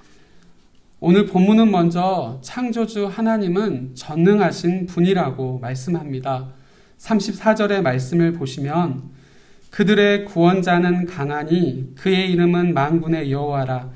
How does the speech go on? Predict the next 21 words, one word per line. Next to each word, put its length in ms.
반드시 720
그들 380
때문에 440
싸우시리니 1120
그 260
땅에 520
평안함을 640
주고 580
바벨론 520
주민은 760
불안하게 600
하리라"라고 1200
말씀합니다. 720
삼십사 560
절과 560
삼십, 560
아, 80
삼십삼 560
절과 380
삼십사 480
절에서 640